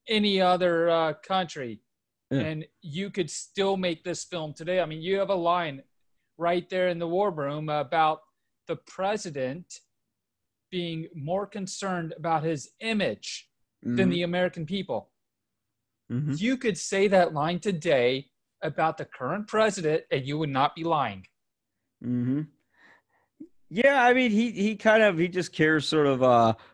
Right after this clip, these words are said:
Speaker 2: more about what's going on with him today. Except the thing was, at, at least the president in that film seemed to be competent and,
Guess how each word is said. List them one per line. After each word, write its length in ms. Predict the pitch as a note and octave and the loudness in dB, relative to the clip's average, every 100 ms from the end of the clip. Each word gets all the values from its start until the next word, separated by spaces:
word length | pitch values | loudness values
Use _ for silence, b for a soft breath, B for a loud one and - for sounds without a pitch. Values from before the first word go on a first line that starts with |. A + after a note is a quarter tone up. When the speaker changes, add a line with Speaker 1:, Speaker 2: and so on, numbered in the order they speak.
| - | 0
Speaker 2:
more 240 | B2+ C3+ | 4 6
about 260 | A#2+ A#2 A2+ | 6 4 4
what's 180 | B2 | 2
going 220 | - B2+ B2 | 4 4 6
on 140 | B2 | 6
with 140 | A#2+ | 4
him 120 | B2+ A2+ | 2 2
today. 240 | A#2 A2+ | 4 6
Except 240 | C#3+ F3 E3+ | 6 6 4
the 80 | |
thing 240 | C3+ F#3+ D#3+ | 4 4 6
was, 260 | D#3+ D3 C3+ | 6 6 4
at, 260 | C3 C#3+ - | 2 4 4
at 120 | D#3 | 2
least 280 | E3+ G#3 - | 4 0 0
the 80 | C#3+ | -4
president 680 | - - D#3+ C#3+ D3 C#3+ | -4 0 2 2 2 0
in 140 | G#2 A2+ | 0 0
that 320 | A2 A2+ - | 2 0 0
film 300 | B2+ A#2 A2 | 0 2 0
seemed 260 | - A#2 A2+ | -2 -2 0
to 80 | A2 | 2
be 280 | G#2+ G#2+ G#2+ b b b b _ | 2 2 0 b b b b _
competent 720 | - A#2+ A2+ - A2+ A2 A2 - | -6 -2 -2 2 2 2 0 2
and, 340 | A2+ A2 G#2+ | 4 4 0